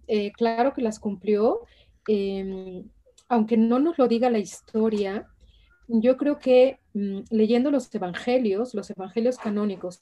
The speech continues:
y leyendo, mm, como les digo, con mucho cuidado, esta, em, em, la,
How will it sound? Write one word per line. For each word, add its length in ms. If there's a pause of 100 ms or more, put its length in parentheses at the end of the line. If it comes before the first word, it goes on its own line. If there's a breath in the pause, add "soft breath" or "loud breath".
y 100
leyendo, 500 (400)
mm, 160 (180)
como 220
les 120
digo, 300
con 180
mucho 280
cuidado, 500 (540 loud breath)
esta, 720
em, 580 (1500)
em, 480 (200)
la, 520